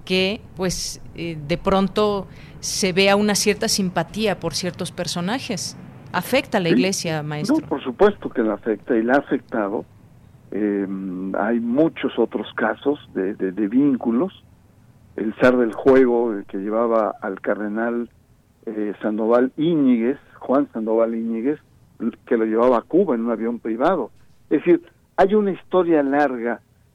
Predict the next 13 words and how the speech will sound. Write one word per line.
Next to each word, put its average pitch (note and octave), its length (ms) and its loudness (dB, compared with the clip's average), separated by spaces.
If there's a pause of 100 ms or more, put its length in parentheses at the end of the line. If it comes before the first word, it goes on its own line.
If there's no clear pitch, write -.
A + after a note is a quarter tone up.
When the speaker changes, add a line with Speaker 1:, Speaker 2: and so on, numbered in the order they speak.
(140)
Speaker 2:
de, C3 220 2
eh, B2 420 0
que C3 120 -6
tenemos D#3+ 420 -2
que D3+ 100 0
llamarle C#3 460 2
por B2 240 -4
su - 160 -6
nombre, G#2 380 -4
y B2 120 2
es D3 80 2 (180)
complicidad. D3+ 1120 0 (1120)
Eh, A2+ 600 0